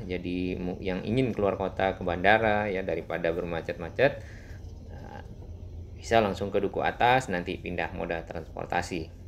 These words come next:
Nah, ini jalannya agak sedikit menyempit ya. Di kiri itu jalur hijau itu adalah jalur sepeda ya. Yang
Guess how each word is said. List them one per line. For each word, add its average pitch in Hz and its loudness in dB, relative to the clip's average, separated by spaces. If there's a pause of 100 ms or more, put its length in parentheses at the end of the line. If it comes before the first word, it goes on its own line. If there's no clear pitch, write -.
(1400)
Nah, 107 6
ini 113 4
jalannya 110 6
agak 90 2
sedikit 92 -6
menyempit 95 0
ya. 101 -2
Di 95 -6
kiri 113 2
itu 110 -2
jalur 95 4 (480)
hijau 107 6
itu - -4
adalah 95 2 (400)
jalur 95 6
sepeda 82 0 (240)
ya. 90 -4 (1400)
Yang 95 -2